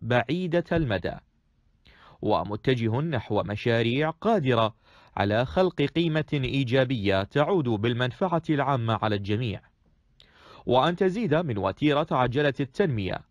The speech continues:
وأن تخلق حالة من التفاعل الحقيقي بين المشاريع كافة،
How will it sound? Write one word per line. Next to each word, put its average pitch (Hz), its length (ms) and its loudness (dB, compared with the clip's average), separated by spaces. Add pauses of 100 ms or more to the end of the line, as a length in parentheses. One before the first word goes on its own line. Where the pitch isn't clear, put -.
(720)
وأن 101 300 0
تخلق 120 440 -2
حالة 135 720 0
من 107 240 -2
التفاعل 165 680 0
الحقيقي 131 720 0 (420)
بين 143 340 2
المشاريع 123 640 0
كافة، - 520 -2